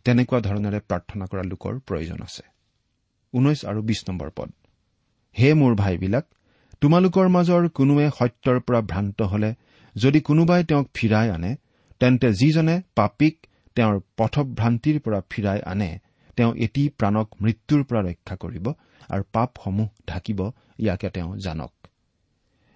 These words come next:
যদি কোনোবাই তেওঁক ফিৰাই আনে, কিছুমান ব্যাখ্যাকাৰে ক'ব খোজে যে ইয়াত কোনো খ্ৰীষ্টীয় বিশ্বাসীয়ে অপথে যোৱা আৰু তেওঁক উভতাই অনাৰ কথা বুজোৱা হৈছে। কিন্তু আমি হলে ভাবো যে ইয়াত যিসকল লোকে এতিয়াও পৰিত্ৰাণ লাভ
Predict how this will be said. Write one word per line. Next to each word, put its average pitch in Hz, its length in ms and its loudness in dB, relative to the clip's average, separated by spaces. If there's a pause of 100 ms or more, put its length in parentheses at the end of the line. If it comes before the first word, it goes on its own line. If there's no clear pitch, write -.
(160)
যদি 135 240 4
কোনোবাই 135 440 2
তেওঁক 104 280 0
ফিৰাই 92 300 -4
আনে, - 200 -12 (720)
কিছুমান 156 420 2
ব্যাখ্যাকাৰে 117 600 0 (720)
ক'ব 113 200 4
খোজে 110 320 -2 (340)
যে 123 140 2
ইয়াত 131 240 4 (140)
কোনো 135 180 4
খ্ৰীষ্টীয় - 460 -2
বিশ্বাসীয়ে 139 600 -2
অপথে 120 460 -2
যোৱা 120 220 2 (280)
আৰু 107 120 0
তেওঁক 117 320 0
উভতাই 110 420 0
অনাৰ 92 280 -4
কথা - 220 -8
বুজোৱা 101 340 -4
হৈছে। 85 300 -12 (580)
কিন্তু 117 180 4
আমি 113 220 2
হলে 117 180 2
ভাবো 107 360 -2 (280)
যে 120 120 0
ইয়াত 120 260 4
যিসকল 131 560 0
লোকে 160 260 2
এতিয়াও 123 260 2
পৰিত্ৰাণ 117 540 0
লাভ 151 160 0